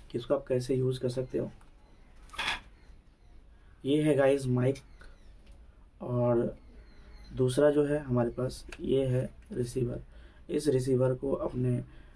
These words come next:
phone के पीछे लगाया जाता है। उसके बाद इसमें एक button होता है यहाँ पर, इस button को मैं click करूँगा तो इस तरह का ये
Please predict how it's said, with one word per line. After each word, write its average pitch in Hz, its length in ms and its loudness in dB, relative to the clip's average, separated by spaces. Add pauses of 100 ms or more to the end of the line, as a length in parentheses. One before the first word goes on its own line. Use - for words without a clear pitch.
(140)
phone 135 400 0
के 139 220 4 (1900)
पीछे 123 280 -2 (160)
लगाया 120 400 4
जाता 123 240 0
है। 214 100 -2 (640)
उसके - 280 2
बाद 127 320 4 (1040)
इसमें 139 320 0
एक - 360 0
button 131 320 0
होता 123 220 0
है 120 100 -2 (340)
यहाँ 117 240 0
पर, 110 180 -6 (1120)
इस 156 200 0
button 131 320 2
को 123 220 0
मैं 127 180 0 (220)
click 127 220 -2
करूँगा 123 320 0 (800)
तो 113 280 -2 (180)
इस - 160 -10
तरह 131 220 2
का 127 100 2
ये 120 220 4